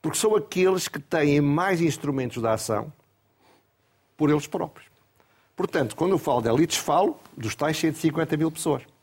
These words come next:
Os tais cento e cinquenta mil pessoas, que é a aristocracia do regime democrático em Portugal. Mas voltando a isso,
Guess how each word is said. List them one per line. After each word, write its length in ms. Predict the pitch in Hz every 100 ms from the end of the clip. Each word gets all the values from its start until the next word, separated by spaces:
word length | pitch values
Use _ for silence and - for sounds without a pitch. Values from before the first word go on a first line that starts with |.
| _ _ _ _ -
Os 120 | -
tais 180 | 117 113
cento 160 | 120 -
e 20 |
cinquenta 340 | 117 127 131
mil 160 | 117 120
pessoas, 380 | - 170 175 175 - - -
que 180 | 131 143
é 80 |
a 60 | -
aristocracia 840 | 135 156 - 139 131 120 - 143
do 120 | 127 113
regime 420 | 90 107 117 113 -
democrático 580 | 107 107 123 110 113 101
em 60 | 98
Portugal. 340 | - - - _ _ _ _ _ _
Mas 100 | 139
voltando 380 | 151 160 202 170
a 20 |
isso, 400 | 127 90 - -